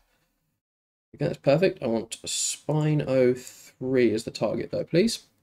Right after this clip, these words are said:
And let's move on to the hand. That, I don't want the I K targets. Let's just hide those for a moment. So then we're gonna want to do the arms. So I'll add in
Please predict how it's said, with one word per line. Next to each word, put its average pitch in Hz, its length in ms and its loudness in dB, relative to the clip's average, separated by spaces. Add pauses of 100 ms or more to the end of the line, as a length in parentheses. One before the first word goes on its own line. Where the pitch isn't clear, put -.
(920)
And 107 100 -6
let's 117 180 -8
move 120 160 4
on 123 280 2
to 123 560 4 (360)
the 123 220 -8 (160)
hand. 160 340 2 (200)
That, - 160 -6 (380)
I 120 200 -8
don't 123 240 2
want 120 180 -2
the 110 140 -2
I 110 100 -2
K 110 220 -4
targets. - 400 -8
Let's 120 120 -2
just - 320 -6 (1120)
hide 104 260 -4
those - 240 -6
for - 160 -8
a - 40 -6
moment. 139 340 0 (2000)
So - 320 -6 (160)
then 120 100 -8
we're 110 60 -4
gonna 117 140 2
want 101 140 -2
to - 80 -20
do 117 100 0
the - 180 0
arms. 143 460 2
So 123 260 -2
I'll 117 240 0
add 123 180 -2
in 117 360 2